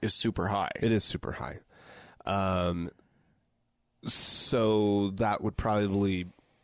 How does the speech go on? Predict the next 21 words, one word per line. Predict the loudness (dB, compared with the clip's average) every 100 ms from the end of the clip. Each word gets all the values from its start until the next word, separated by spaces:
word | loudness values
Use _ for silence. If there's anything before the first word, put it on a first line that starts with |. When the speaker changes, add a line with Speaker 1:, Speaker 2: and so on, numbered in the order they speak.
| -12 -10 -4
Speaker 2:
be | 0 0
included | 0 0 0 0 -2
in | -2 -2
that | -2 -6 -14
thirty | -20 -20 -20 -20 -20 -20 -20 -20 -4 0 2 0
percent | -2 -4 -4 -4 -2 -4 -4 -8 -18 -6
that | -4
are | -4 -6 -2
other. | 0 0 0 -2
Speaker 1:
Right. | 0 0 0 -6 -16 -20 -10
Speaker 2:
Uh, | -4 0
Speaker 1:
What's | 0 0
interesting | 0 2 0 2 0 2
is | 0 0
that | 2
that | 2
Speaker 2:
perhaps. | 2
Speaker 1:
means | 2 2 2
that | -2 -2
the, | 0 2
uh, | 2 2 0